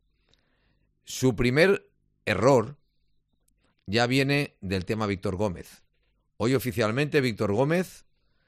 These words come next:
es jugador del Braga hasta el año dos mil veintiocho. Yo he hecho un tuit y algunos, eh, no entienden las cosas, pero bueno, no, no me preocupa. Lo digo porque yo en ese tuit he dicho que era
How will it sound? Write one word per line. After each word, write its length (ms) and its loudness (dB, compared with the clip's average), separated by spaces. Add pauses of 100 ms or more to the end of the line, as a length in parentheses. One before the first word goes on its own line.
(680)
es 200 0
jugador 640 0
del 220 -4
Braga 420 -4 (480)
hasta 240 -8
el 60 -2
año 340 -4
dos 220 -4
mil 160 -2
veintiocho. 640 -6 (1800)
Yo 100 2
he 40 4
hecho 140 0
un 100 0
tuit 240 2
y 60 2
algunos, 560 0 (720)
eh, 260 -10
no 160 -2
entienden 320 -2
las 140 -4
cosas, 360 -14
pero 200 -2
bueno, 220 2
no, 260 0
no 100 -2
me 120 0
preocupa. 500 -6 (580)
Lo 140 -2
digo 260 4
porque 220 2
yo 60 4
en 60 2
ese 160 2
tuit 360 0
he 80 2
dicho 280 0
que 120 -2
era 280 -2